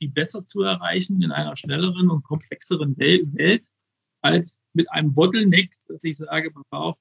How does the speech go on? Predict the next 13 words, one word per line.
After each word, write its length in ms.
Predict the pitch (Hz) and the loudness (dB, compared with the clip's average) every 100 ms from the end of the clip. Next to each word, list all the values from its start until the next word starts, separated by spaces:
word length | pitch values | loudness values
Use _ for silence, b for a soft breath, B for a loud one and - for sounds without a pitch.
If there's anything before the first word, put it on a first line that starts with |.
| - | -2
der 160 | 151 180 | 0 0
Chef 300 | - 156 - - - _ | -2 -4 -4 -10 -20 _
da 80 | 131 | -8
oben 300 | 135 156 170 | 0 2 4
in 80 | 160 | 2
der 100 | 147 | 0
Hierarchie, 800 | 139 151 147 127 147 156 170 170 _ - | 0 0 0 0 0 2 0 -2 _ -2
der 120 | 135 | 0
sagt, 300 | 135 139 143 | -2 -6 -8
wo 60 | - | -12
es 100 | 131 | -6
lang 200 | 139 143 | -4 0
geht 260 | 143 139 | 2 0